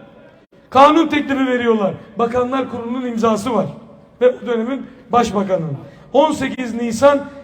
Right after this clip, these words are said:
iki bin altı, bin dokuz yüz yirmi üç sayılı yasa. Orada diyor ki, suç işlemek için örgüt kuran terör örgütünün kurucusu. Kurucusu kim? En iyi onlar biliyor. Daha sonra yıl iki bin on üç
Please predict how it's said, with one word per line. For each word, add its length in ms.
iki 240
bin 260
altı, 440
bin 260
dokuz 320
yüz 180
yirmi 200
üç 160
sayılı 560
yasa. 400
Orada 300
diyor 220
ki, 260
suç 240
işlemek 420
için 400
örgüt 560
kuran 460
terör 280
örgütünün 680
kurucusu. 580
Kurucusu 400
kim? 280
En 80
iyi 120
onlar 340
biliyor. 280
Daha 220
sonra 440
yıl 380
iki 260
bin 120
on 160
üç 280